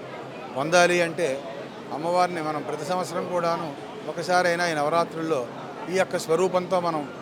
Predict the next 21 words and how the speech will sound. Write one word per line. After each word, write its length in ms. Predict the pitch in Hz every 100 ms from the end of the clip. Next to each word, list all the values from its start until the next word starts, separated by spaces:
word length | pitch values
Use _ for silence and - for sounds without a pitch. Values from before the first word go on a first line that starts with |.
| -
పూజించి 400 | 170 175 170 180 160
తరించడం 380 | 156 165 165
అనేది 240 | 165 170 165
మనకి 300 | 156 143 120 - - - - -
అమ్మవారు 320 | 151 165 175
కూడా 220 | 165 170 170
ఇక్కడ 180 | 160 170 131 120 127
ఆ 20 | 147 143
స్వరూపంలో 500 | 156 170 165 165 165
మనకు 160 | 156 143
దర్శనం 280 | 143 156 165
ఇవ్వడం 220 | 160 160
అనేది 160 | 160 151
కూడా 120 | 156 160
అనూచానంగా 500 | 147 165 170 165 165 151
వస్తున్నటువంటి 460 | - 156 156 151 131
సాంప్రదాయం. 480 | 135 156 156 156 170 - - - - - 139
ఈ 40 | 135
శరన్నవరాత్రుల్లో 800 | 139 160 156 156 151 156 160 - - - - 135 - - 135
ఆ 40 | 127 120 127
పద్మంలో 440 | 135 170 175 170